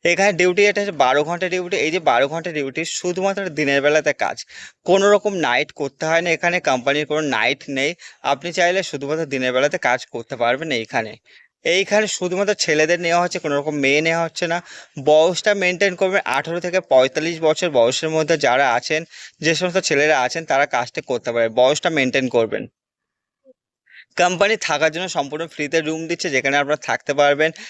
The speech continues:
এবং ক্যান্টিন নেই, তবে ক্যান্টিন বাইরে হোটেল পেয়ে যাবেন, যেখানে আপনার বাইরে হোটেল পেয়ে যাবেন, সেখানে আপনি খেতে চাইলে খেতে পারবেন। এবং চাইলে আপনি রুমে রান্নাবান্না করে নেবেন, কারণ আমার পুরনো যে সমস্ত ছেলেরা আপ-, জয়েনিং করেছিল, তারা রুমে রান্নাবান্না করে নেয়, তারা রুমে রান্নাবান্না করে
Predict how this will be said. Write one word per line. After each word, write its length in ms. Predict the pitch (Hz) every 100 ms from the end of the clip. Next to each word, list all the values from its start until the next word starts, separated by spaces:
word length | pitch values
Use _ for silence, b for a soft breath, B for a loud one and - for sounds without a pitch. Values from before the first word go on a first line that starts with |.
| B
এবং 260 | 160 160 190 208
ক্যান্টিন 440 | 151 139 147 180 175
নেই, 260 | 143 147 196
তবে 280 | 180 143 156
ক্যান্টিন 560 | 139 131 135 160 165
বাইরে 300 | 131 120 139
হোটেল 320 | 151 123 139 147
পেয়ে 220 | 156 151
যাবেন, 200 | 151 160
যেখানে 300 | 135 123 139 139
আপনার 300 | 135 139 143 - B B
বাইরে 240 | 147 139 160
হোটেল 300 | 147 135 151
পেয়ে 180 | 160 151
যাবেন, 220 | 156 165
সেখানে 440 | 151 - - 147 156
আপনি 140 | 160
খেতে 260 | - 127 135
চাইলে 200 | 151 156
খেতে 260 | 139 127
পারবেন। 240 | 135 151 160
এবং 300 | 147 156 202
চাইলে 340 | 185 165 160
আপনি 180 | 160 165
রুমে 260 | 151 139 151
রান্নাবান্না 500 | 131 120 131 135 143
করে 200 | 139 147
নেবেন, 260 | 156 156 180 B B -
কারণ 180 | 196 202
আমার 360 | - 143 160 190
পুরনো 460 | - 156 160 170 175
যে 120 | 165
সমস্ত 240 | 170 165
ছেলেরা 500 | 170 147 139 151 147
আপ-, 260 | 131 - 139
জয়েনিং 380 | 135 127 135 156
করেছিল, 440 | 143 139 139 160 160 165 B B
তারা 160 | - 170
রুমে 260 | 160 143 156
রান্নাবান্না 500 | 143 123 135 147 156
করে 300 | - 135 143
নেয়, 200 | 151 156
তারা 220 | 147 139
রুমে 260 | 135 127 139
রান্নাবান্না 500 | 127 123 127 135 143
করে 300 | - 139 151